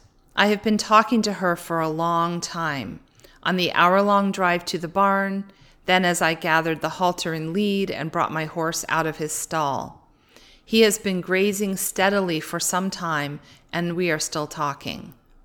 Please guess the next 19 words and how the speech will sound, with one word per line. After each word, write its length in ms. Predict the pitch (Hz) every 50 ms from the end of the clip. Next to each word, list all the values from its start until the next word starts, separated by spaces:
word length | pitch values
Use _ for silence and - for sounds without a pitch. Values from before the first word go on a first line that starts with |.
| _ _ _ _ - - _ _ _ _ _
"That 320 | - - 196 220 247 240 -
sounds 300 | - 196 185 175 175 -
like 180 | 180 165 156
something 420 | - - - 180 175 175 175 170 170
I 160 | 160 151 160
would 280 | 156 156 147 156 - 185
hear 160 | 180 165 143
on 220 | - 147 160 -
Oprah," 640 | - - 165 196 208 - - 147 110 - - - - - _ _ -
my 160 | 170 165 165
mother 280 | 165 160 151 143 143
says 360 | 139 - - 151 117 127 - -
to 140 | - - 147
me. 400 | 143 120 - - - - - _ _ _ _ _ _ _ _ _ _ _
"Yeah, 340 | - 202 254 302 320 240 165
it 140 | 135 131 -
does," 460 | 170 170 175 180 151 - - - -
I 120 | - 147
agree. 640 | 156 151 156 147 - 160 160 135 120 110 - 143 -